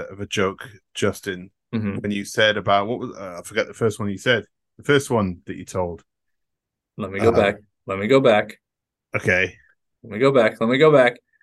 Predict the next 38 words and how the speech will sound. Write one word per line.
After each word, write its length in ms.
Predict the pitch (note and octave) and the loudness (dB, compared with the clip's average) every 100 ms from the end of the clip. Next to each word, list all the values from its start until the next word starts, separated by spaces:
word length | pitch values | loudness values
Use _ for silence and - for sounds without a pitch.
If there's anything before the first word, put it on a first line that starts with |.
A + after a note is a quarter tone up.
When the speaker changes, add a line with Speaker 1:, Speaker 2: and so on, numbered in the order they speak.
| _ _ | _ _
Speaker 2:
Uh, 440 | A2 G#2+ G#2+ G#2 G#2 - | -4 -2 0 -2 -4 -4
uh, 260 | A2 G2+ - | -2 -2 -2
uh, 40 | |
uh, 500 | G#2+ G2+ F2 G#2 G2+ - | -2 0 0 -2 -2 2
why 180 | A#2+ B2+ | 4 4
don't 200 | C3 A2+ | 0 -4
eggs 240 | A2 G#2+ | -6 -6
tell 180 | - A2+ | -2 0
jokes? 360 | A#2+ B2+ - | 2 0 0
Because 300 | - G#3 C#3 | 0 0 0
they 120 | A2 G2+ | -2 -4
might 200 | A2 A2 | -6 -6
crack 280 | C#3+ C3+ C3 | -4 -2 -2
up. 380 | B2 C3+ B2 - _ _ _ _ _ _ _ | -2 -4 -6 -12 _ _ _ _ _ _ _
Speaker 1:
N-, 240 | C3 C3+ C3 | 6 6 6
uh, 300 | C3 A#2+ F#2+ - _ _ - | 6 6 2 -10 _ _ -2
okay, 200 | B2 A#2 | 4 6
it 80 | A#2 | 6
wasn't 260 | B2 A2+ | 2 0
that 140 | G2 F#2 | -2 -4
one. 220 | F#2+ F2+ _ - | -8 -12 _ 2
But 140 | C3 C#3+ | 6 6
it 100 | D3 | 6
was 140 | F3 | 2
Speaker 2:
Okay. 80 | D3 | 0
Speaker 1:
one 200 | D#3+ F3 | 0 0
of 140 | C3 | -2
the 140 | A2 A#2 | -2 -2
other 200 | A#2+ A2 | 0 -2
ones. 520 | F#2+ F#2 F2+ F2 - | -2 -6 -8 -12 -12
Speaker 2:
<laughs> 40 | - | 0
Scientists 480 | C#3+ C#3 C#3 C#3+ C#3 | 4 4 4 2 4
trust 280 | C#3+ C3+ | 2 2
atoms. 380 | C#3 D3 C#3+ G#2+ | 2 4 4 0
They 120 | A2 | -2
make 180 | C#3 D#3 | 0 -2
up 100 | E3 | -2
everything. 500 | F3 D#3+ C3+ G2+ G#2+ | -2 -2 -4 -6 -6